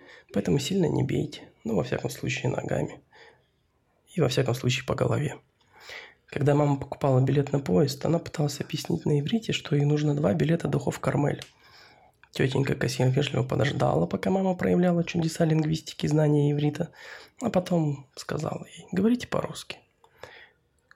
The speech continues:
Кстати, вот ощущение, когда вы выходите из здания аэропорта, они сродни тому, что вы заходите в парилку. После прохлады кондиционеров открываются двери, и вам в лицо бьёт горячий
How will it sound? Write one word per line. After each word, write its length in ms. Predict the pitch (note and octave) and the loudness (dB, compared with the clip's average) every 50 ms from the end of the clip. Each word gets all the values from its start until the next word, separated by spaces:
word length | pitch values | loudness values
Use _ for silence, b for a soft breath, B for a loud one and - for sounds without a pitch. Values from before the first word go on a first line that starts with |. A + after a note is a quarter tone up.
| _ _ _ - | _ _ _ -16
Кстати, 500 | - - - - - - - - - - - _ - | -14 -8 -2 -2 -2 -2 -4 -8 -16 -16 -20 _ -8
вот 180 | - D#3+ - - | -8 -8 -4 -4
ощущение, 720 | - - - D3+ - - - D#3 - - - E3 - - - | -4 -4 -2 -4 -4 0 0 0 0 0 0 -2 -4 -4 -4
когда 220 | - C#3+ C#3 C3+ C#3+ | -4 -2 0 0 0
вы 120 | D3 D3 | 0 -2
выходите 540 | D3 - - - - - - - - - D3+ | -2 -4 -4 -6 -8 -8 -8 -12 -6 -2 -2
из 80 | D3 | -2
здания 340 | C#3+ C#3+ D3+ D3 D3 D3 D3+ | 0 2 2 2 4 2 2
аэропорта, 600 | D#3 - C3 - - - - - - - D#3+ - B B B B B B B | 2 0 -2 -2 -4 -6 -6 -6 -10 -16 -18 -18 B B B B B B B
они 140 | - C3+ C3 | -6 -6 -4
сродни 320 | C3 - E3 D3 D3 C#3+ C#3 | -4 -2 -2 0 2 0 0
тому, 420 | - - - D3+ F3+ A#3+ C#4 - B B B B B B B B - - | 0 0 0 2 2 0 -2 -6 B B B B B B B B -18 -14
что 240 | - - - - | -12 -8 -4 -2
вы 80 | C#3+ E3 | -2 0
заходите 440 | E3 E3 - - D#3+ D#3 D3+ - - | -2 -2 -2 -2 -4 -4 -4 -8 -12
в 80 | - | -12
парилку. 580 | - - D3+ D3+ D3+ - - - - - - - _ _ B B B B B B | -4 -2 0 0 0 -2 -4 -6 -10 -14 -16 -16 _ _ B B B B B B
После 240 | - D3+ - - - | -10 -10 -8 -8 -8
прохлады 520 | - - C3 - - D#3 D3+ D3+ D#3 - - | -8 -6 -8 -6 -2 -2 -2 0 -2 -2 -6
кондиционеров 840 | - - - D3 - - - - - C3+ D3+ D#3+ E3 D#3+ D#3+ D#3 - - _ _ - | -4 -4 -4 -6 -6 -8 -8 -4 -2 0 2 2 2 0 0 -4 -10 -14 _ _ -14
открываются 720 | - - - - - E3+ E3 D#3+ - - - - - - | -14 -10 -8 -10 -6 -4 -4 -4 -4 -4 -6 -8 -10 -10
двери, 360 | E3 D#3+ E3 E3 D#3+ D#3 E3+ | -6 -2 0 0 2 0 -2
и 220 | - - - - | -4 -8 -12 -18
вам 240 | - - D#3+ D#3 C#3+ | -14 -10 -8 -8 -6
в 60 | D3+ | -6
лицо 300 | C#3+ C#3+ - - - - | -6 -8 -8 -6 -6 -6
бьёт 220 | - - - - - | -6 -6 -8 -8 -4
горячий 460 | - A#2 B2+ C3 B2+ B2+ - - | -4 -2 0 0 0 0 -2 -4